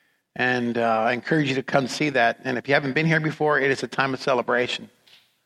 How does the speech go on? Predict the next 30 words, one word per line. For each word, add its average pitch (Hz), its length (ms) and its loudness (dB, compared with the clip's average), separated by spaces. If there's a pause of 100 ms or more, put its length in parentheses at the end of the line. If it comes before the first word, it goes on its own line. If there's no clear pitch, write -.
(760)
But 156 540 0
what 165 220 2
I 190 120 4
love 170 480 2
during 160 220 2
this 156 140 0
baptismal 151 480 2
service 139 360 0
is 139 180 -2
that 135 200 2
we 143 120 -2
have 143 200 0
this 135 160 0
symbolism 151 600 2
on 123 140 0
stage, 139 440 0
and 120 100 -2
for 123 80 -6
those 151 300 2
that 135 100 0
are 123 80 2
new, 151 160 2
you're 131 160 0
probably 147 240 2
figuring 139 320 0
out, 120 100 0
"What 147 140 0
is 151 100 0
all 156 160 2
this?" 165 340 -2